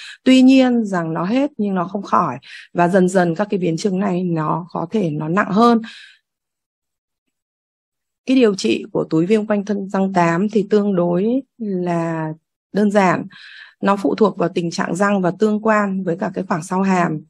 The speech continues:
Nếu trong trường hợp mà cái khoảng mọc răng nó đủ rộng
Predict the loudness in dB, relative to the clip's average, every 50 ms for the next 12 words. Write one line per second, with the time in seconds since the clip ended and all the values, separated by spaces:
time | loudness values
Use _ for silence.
0 | -20 -20 -20 -20 -20 -20 _ -2 2 2 4 4 4 2 2 0 0 2 2 0
1 | 0 0 0 0 -2 -2 -4 _ _ _ _ _ _ _ _ -10 -8 -8 -6 -6
2 | -6 -8 -8 -8 -10 -12 -14 _ _ _ _ _ _ _ _ _ _ _ 0 0
3 | 0 2 4 4 4 4 2 -2 -4 -12 -20 _ _ _ _ _ _ _ _ _
4 | _ -4 -2 -2 -2 -2 -2 -2 -2 0 0 -2 -4 -8 -10 -8 -6 -4 -4 -4
5 | -4 -6 -10 -4 2 4 4 4 4 2 2 2 2 2